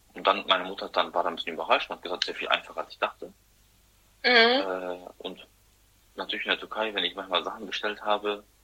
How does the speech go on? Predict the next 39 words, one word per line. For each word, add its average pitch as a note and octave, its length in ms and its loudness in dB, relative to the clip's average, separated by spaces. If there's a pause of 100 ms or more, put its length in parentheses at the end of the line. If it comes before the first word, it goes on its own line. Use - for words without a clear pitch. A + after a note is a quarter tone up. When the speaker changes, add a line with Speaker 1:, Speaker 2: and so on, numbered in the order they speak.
(600)
Speaker 1:
das E2 180 -10
war G2 100 4
schon E2 200 -6
schwierig. - 540 -6 (760)
Speaker 2:
Mhm. A3+ 320 -6 (180)
Speaker 1:
Manche G2 260 -2
haben F#2 100 -4
dann F2 100 -8
so E2 100 -8
gefragt, E2+ 520 0
so, D2 300 -8
ähm, D2 220 -10 (680)
„Kommst A2 240 -6
du - 40 0
aus - 80 -6
Deutschland?“ - 500 -2
<laughs> - 220 -8 (1300)
So, - 200 6
als - 240 6
wäre F#2+ 100 10
ich - 80 0
so F2+ 80 0
einer, E2 220 6
der F2 100 4
nur F2 100 -2
Nudeln E2+ 280 -8
und - 80 -16
Pommes F#2+ 320 -6
isst, - 240 -2
weil D2 320 2
ich - 180 -10
halt - 160 0
immer D2+ 140 -8
so - 140 -10
Speaker 2:
Ja. - 80 -2
Speaker 1:
nachgefragt - 500 4
hab. - 220 -2 (800)
Und - 360 -12 (260)
in, - 160 -16